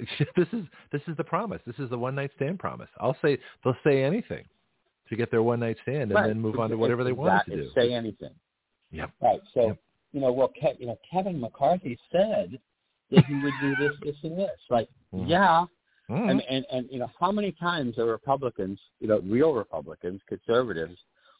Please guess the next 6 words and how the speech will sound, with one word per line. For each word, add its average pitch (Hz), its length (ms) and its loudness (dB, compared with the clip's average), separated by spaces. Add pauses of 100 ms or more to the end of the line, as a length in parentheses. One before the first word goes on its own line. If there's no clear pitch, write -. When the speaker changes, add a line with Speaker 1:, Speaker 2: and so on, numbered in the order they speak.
(320)
Speaker 2:
patriotic 110 560 2
Americans, 90 680 -4 (200)
<clears throat> 98 480 -2
gonna 113 160 2
be 117 160 2
lied 156 360 2